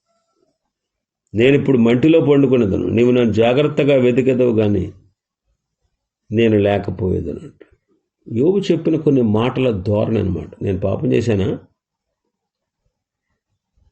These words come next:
ఎందుకు నా మీద నువ్వు గురిపెట్టావు? ఎందుకు నా పాపాలను పరిహరించవు నువ్వు?"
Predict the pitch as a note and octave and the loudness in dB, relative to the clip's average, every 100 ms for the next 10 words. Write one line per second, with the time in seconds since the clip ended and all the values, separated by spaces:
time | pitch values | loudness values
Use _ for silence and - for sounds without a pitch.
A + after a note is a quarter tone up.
0 | _ _ _ _ _ _ _ _ _ _ | _ _ _ _ _ _ _ _ _ _
1 | _ _ _ _ _ _ _ _ _ G#2 | _ _ _ _ _ _ _ _ _ -2
2 | C3 F3 F#3 E3 D#3+ E3 E3 D3+ C3+ C#3+ | 0 2 4 4 4 4 2 2 2 2
3 | D#3 D#3 D#3+ D#3 - - _ _ _ _ | 0 2 0 0 -6 -16 _ _ _ _
4 | _ _ _ _ _ _ _ _ _ _ | _ _ _ _ _ _ _ _ _ _
5 | _ G2 B2+ D3 F3+ F#3 F3 C#3 C#3+ D#3 | _ 0 2 4 4 4 2 2 0 0
6 | E3+ E3+ D#3+ A#2 C3 E3+ E3+ E3 E3+ E3+ | 0 0 2 2 2 2 2 0 0 0
7 | E3 E3+ - | -2 -4 -8